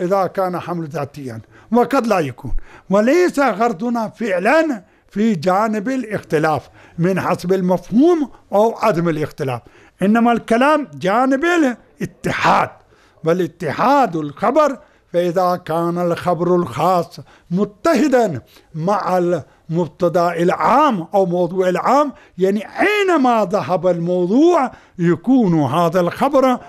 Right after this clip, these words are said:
معه، مت-، لأنه متحد معه. فقيه، الفقيه زيد، فقيه في النجف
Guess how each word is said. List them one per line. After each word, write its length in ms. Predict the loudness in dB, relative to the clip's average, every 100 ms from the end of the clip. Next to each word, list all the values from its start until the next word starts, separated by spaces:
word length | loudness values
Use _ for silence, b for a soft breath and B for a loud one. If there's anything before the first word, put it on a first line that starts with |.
| B -2
معه، 420 | 2 2 2 0
مت-، 440 | -2 -4 -6 -4
لأنه 420 | -4 -2 -2 -2
متحد 560 | 0 -2 -2 -2 -2 -2
معه. 540 | -4 -2 -2 -4 -10 -16 B B B
فقيه، 800 | -2 -2 0 0 0 0 -2 -2
الفقيه 560 | -2 -2 -4 0 0 2
زيد، 340 | 2 2 2 0 0 -6 b _
فقيه 300 | -20 -10 -8
في 140 | -4
النجف 440 | 0 0 2 2